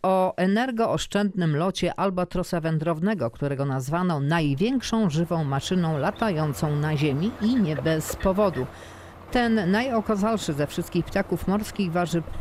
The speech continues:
około osiem kilogramów i ma skrzydła o rozpiętości trzech i pół metra. Osiąga prędkość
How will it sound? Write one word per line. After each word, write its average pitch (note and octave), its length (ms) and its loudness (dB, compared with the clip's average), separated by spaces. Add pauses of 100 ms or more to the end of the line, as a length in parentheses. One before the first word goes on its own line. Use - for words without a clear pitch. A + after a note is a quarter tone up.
około D#3+ 440 0
osiem D3+ 300 -2
kilogramów D#3 680 -2
i D#3+ 40 -2
ma D3 140 -4
skrzydła F#3 640 -2
o D3+ 80 0
rozpiętości D#3+ 680 -2
trzech - 340 -4
i E3+ 60 -2
pół E3+ 200 0
metra. D3 500 -2
Osiąga D#3 400 -2
prędkość - 840 -6